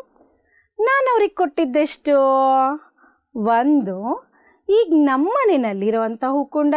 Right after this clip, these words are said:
ಎಷ್ಟು? ಒಂದು. ನೋಡಿ, ಎರಡಿತ್ತು, ಎರಡರಲ್ಲಿ ನಾನು ಅವರಿಗೆ ಒಂದನ್ನ ಕೊಟ್ಟೆ. ಏನ್ ಮಾಡಿದ್ದೀನಿ?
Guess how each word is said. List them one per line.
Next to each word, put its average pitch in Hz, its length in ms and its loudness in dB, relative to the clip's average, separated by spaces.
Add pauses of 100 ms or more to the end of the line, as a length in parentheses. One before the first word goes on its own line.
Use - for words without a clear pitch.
(120)
ಎಷ್ಟು? 359 360 -2 (760)
ಒಂದು. 202 600 -2 (840)
ನೋಡಿ, 247 580 -2 (640)
ಎರಡಿತ್ತು, 220 1160 -2 (100)
ಎರಡರಲ್ಲಿ 190 640 -4
ನಾನು 208 280 -4
ಅವರಿಗೆ 208 280 -4
ಒಂದನ್ನ 427 540 -2 (180)
ಕೊಟ್ಟೆ. - 800 -6 (120)
ಏನ್ 269 220 0
ಮಾಡಿದ್ದೀನಿ? 311 640 0